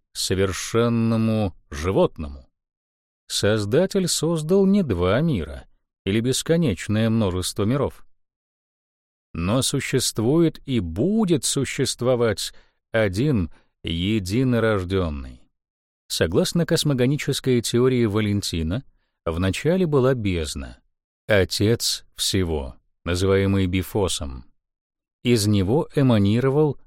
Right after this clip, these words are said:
мировой разум, нус, который также называется моногенезом, и он равен и подобен тому, из кого он эманировал. Валентин, раннехристианский гностический богослов,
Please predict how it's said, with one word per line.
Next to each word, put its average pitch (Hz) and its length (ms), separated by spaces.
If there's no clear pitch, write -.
мировой 101 560
разум, 73 580
нус, 107 680
который 95 380
также 120 460
называется 117 840
моногенезом, 104 1160
и 82 80
он 85 180
равен 101 380
и 123 180
подобен 101 580
тому, 87 460
из - 260
кого 98 500
он 113 440
эманировал. 95 840
Валентин, 101 800
раннехристианский 98 1300
гностический 104 840
богослов, 95 680